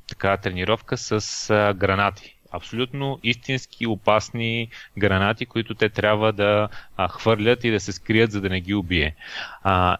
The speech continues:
и, м, това, което се знае, че това е доста опасно, въпреки че са били тренировки, въпреки че се взимат мерки, а, не, не се е изключвало това нещо да има инциденти, да има загинали хора, а, които са в, а, а, нали, докато,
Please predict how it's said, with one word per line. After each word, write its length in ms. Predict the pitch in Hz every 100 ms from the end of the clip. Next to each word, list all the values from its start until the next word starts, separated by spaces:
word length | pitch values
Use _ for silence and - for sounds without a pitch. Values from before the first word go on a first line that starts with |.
| _ -
и, 800 | 92 92 92 92 92 92 90 - - - 107
м, 200 | 101 92 -
това, 120 | 151
което 200 | 147 165
се 100 | 165
знае, 240 | 139 139 143
че 120 | -
това 120 | 143
е 20 |
доста 300 | 127 139 -
опасно, 420 | 143 - 202 -
въпреки 360 | 98 104 117 123
че 240 | - 131 107
са 400 | - - - 98
били 200 | 98 104
тренировки, 520 | 101 90 90 92 -
въпреки 300 | 95 - -
че 100 | -
се 80 | 117
взимат 360 | 98 110 104
мерки, 440 | 92 87 85 - 110 - - -
а, 360 | 110 110 117 113 110 - - _
не, 500 | 127 127 127 131 131 -
не 180 | 123 117
се 160 | -
е 40 | 127
изключвало 540 | - 139 135 135 127
това 180 | - 123
нещо 240 | 120 117
да 100 | 117
има 160 | 117 113
инциденти, 540 | 101 - 92 98 98
да 80 | 104
има 140 | 104 95
загинали 460 | 90 85 110 95
хора, 440 | 90 92 85 87 90 - - -
а, 140 | 85 85
които 300 | - 90 90
са 360 | - - 90
в, 240 | 87 87 80 - -
а, 240 | 87 85 82 _ _ _ - -
а, 300 | - 95 85
нали, 160 | 90 92
докато, 300 | 90 -